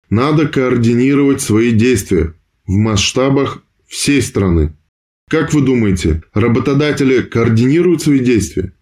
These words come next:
И в России, и в каждом городе действуют союзы промышленников и предпринимателей, работодателей. И они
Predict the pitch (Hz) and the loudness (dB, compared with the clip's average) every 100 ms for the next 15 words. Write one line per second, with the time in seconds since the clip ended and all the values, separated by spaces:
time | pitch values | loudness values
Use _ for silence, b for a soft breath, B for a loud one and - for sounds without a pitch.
0 | _ _ _ _ _ 107 110 113 101 - | _ _ _ _ _ 0 0 0 -2 0
1 | 165 143 85 - 113 101 131 135 139 120 | 0 0 0 -2 -4 -2 -2 0 0 2
2 | 110 135 143 135 139 139 - _ _ 101 | 2 2 2 2 2 0 -6 _ _ -2
3 | 98 135 156 156 151 139 127 120 131 117 | 0 2 0 0 0 0 0 2 2 2
4 | 95 95 110 139 143 131 117 127 107 - | 0 0 2 0 0 0 0 -2 -2 -4
5 | 117 110 120 101 110 104 104 101 92 78 | -4 -2 0 0 0 0 2 0 -2 -2
6 | 76 - _ - - 117 120 98 107 104 | -4 -8 _ -4 -2 0 0 0 0 0
7 | 92 85 82 - _ _ _ _ _ - | 0 0 -2 -4 _ _ _ _ _ -2
8 | 113 117 139 170 131 | 0 2 0 0 0